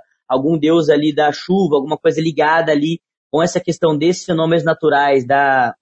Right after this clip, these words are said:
da questão do campo. Você vai ressignificar toda essa tradição,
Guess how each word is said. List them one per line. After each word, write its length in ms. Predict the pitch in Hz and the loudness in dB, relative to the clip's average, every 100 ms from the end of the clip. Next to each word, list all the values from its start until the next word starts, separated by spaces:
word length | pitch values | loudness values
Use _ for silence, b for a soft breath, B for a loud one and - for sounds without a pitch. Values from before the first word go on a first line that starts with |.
| _ | _
da 100 | 127 | -10
questão 340 | 120 143 151 147 | -6 -2 0 0
do 100 | 165 | 0
campo. 460 | 175 156 127 - _ _ | 2 2 0 -8 _ _
Você 300 | 190 214 214 | -8 -6 -4
vai 220 | 170 185 202 | -2 0 0
ressignificar 960 | 226 254 247 214 240 - 269 175 160 - - | -2 -4 -8 -4 -6 -6 -6 -2 -4 -2 4
toda 360 | 208 262 - | 6 6 2
essa 240 | - - 220 | -2 -2 -4
tradição, 880 | - 185 160 160 - 131 135 165 | 0 -2 -2 -10 -4 0 0 0